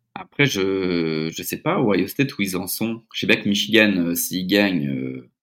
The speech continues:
ils vont aller en college playoff, mais, euh, à Ohio State, je sais pas si, je sais pas si, hein, je pense aussi, hein. Je sais pas.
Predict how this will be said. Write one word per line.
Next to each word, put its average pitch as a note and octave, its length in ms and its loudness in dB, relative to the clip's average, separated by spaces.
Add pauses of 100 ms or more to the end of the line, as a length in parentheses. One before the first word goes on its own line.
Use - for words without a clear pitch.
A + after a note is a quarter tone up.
(500)
ils F#2+ 140 -6
vont F2+ 100 -2
aller F2 120 0
en F#2 100 -4
college F2+ 400 0
playoff, F#2 500 2
mais, F2 300 0
euh, F2 260 0
à F#2 140 -2
Ohio F#2 180 2
State, - 280 -8
je - 80 -10
sais - 180 -6
pas F#2 160 0
si, - 460 -2
je - 160 -18
sais G2 120 -4
pas F#2+ 140 -2
si, G#2 260 0
hein, F2+ 100 2
je G2+ 60 -10
pense F#2+ 300 -6
aussi, F#2 300 -6
hein. F#2 140 -6 (840)
Je G#2+ 60 0
sais - 120 0
pas. - 300 -6